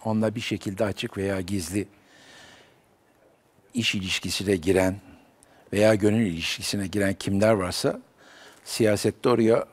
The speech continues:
uzanabilseydi, oraya bir kapı aralayabilseydi belki bunlar şimdi daha az tartışılı olurdu en azından.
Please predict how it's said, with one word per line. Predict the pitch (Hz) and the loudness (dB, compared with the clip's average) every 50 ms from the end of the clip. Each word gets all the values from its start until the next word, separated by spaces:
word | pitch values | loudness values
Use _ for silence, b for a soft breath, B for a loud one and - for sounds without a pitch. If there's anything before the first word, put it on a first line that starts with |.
| _ _ _ _ _ _ - | _ _ _ _ _ _ -6
uzanabilseydi, | 104 101 87 107 107 107 104 95 98 98 90 - - 120 113 101 101 - | -4 0 2 4 4 4 4 2 2 0 0 2 2 2 2 2 0 -2
oraya | - - 101 98 107 107 110 110 107 - - | -2 0 0 2 4 6 6 4 4 0 -4
bir | - 92 104 | -6 -4 -2
kapı | - - 104 - - 113 | 0 0 0 2 4 4
aralayabilseydi | 107 101 101 98 98 95 101 98 95 92 87 98 90 85 - - 123 104 82 - 73 - B B B B B B B - - | 4 4 2 2 2 4 4 4 4 2 2 0 -2 0 0 2 2 2 0 -2 -4 -6 B B B B B B B -4 0
belki | - 117 101 - 131 123 | 0 0 2 2 2 2
bunlar | 117 117 113 110 120 135 139 - - b b b b b b _ | 2 4 4 4 4 2 2 -2 -8 b b b b b b _
şimdi | - - - 127 120 113 110 101 127 147 160 - - - _ _ _ _ _ _ b b b b b - | -10 -4 0 2 2 2 2 2 0 -2 -2 -4 -10 -20 _ _ _ _ _ _ b b b b b 0
daha | - 110 113 139 | 4 6 6 6
az | 139 117 110 - - | 6 6 4 2 0
tartışılı | - 98 90 - - - - - 101 95 | -2 -4 -4 -4 -4 -6 -4 -4 -4 -6
olurdu | 90 92 95 92 - - | -8 -8 -10 -10 -8 -8
en | - - | -6 -6
azından. | 95 - - - - - - - - | -8 -8 -10 -12 -14 -14 -14 -16 -16